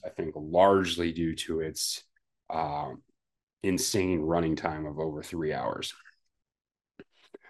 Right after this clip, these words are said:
Uh, so not too much else to comment on the box office. It will be interesting to see where Avatar goes from here. Um, the fact that it did better in its third week than it did in its second week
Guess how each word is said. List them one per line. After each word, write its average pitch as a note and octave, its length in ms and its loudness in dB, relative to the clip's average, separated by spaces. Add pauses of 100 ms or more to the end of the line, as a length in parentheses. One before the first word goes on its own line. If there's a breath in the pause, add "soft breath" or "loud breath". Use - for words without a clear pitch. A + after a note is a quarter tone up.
(140 loud breath)
Uh, A2+ 220 8
so C3+ 180 6
not F#3 300 6
too G3 280 4
much C3+ 440 2
else G#2+ 240 -6
to G2+ 80 -8
comment G#2 600 2 (100)
on G2 260 2
the F2 80 -2
box F#2+ 440 2
office. E2+ 480 -2
It G#2 60 -2
will G#2 100 4
be A2+ 160 4
interesting C3 360 6
to G2 40 2
see A2+ 200 2
where F2+ 300 0
Avatar G#2+ 540 0
goes G#2+ 220 2
from G#2 200 -6
here. C3+ 360 2 (580 loud breath)
Um, E2 640 0 (260)
the G2 120 0
fact G2 340 4
that F#2+ 140 4
it F#2 320 0
did E2+ 320 -2 (160)
better G2 360 6
in F#2+ 100 6
its F2 160 0 (140)
third F#2 320 2
week F#2+ 200 0
than F2+ 140 0
it E2 140 -2
did E2+ 160 -2
in D#2 100 -6
its - 160 -8
second G#2 480 -2
week A#2+ 220 0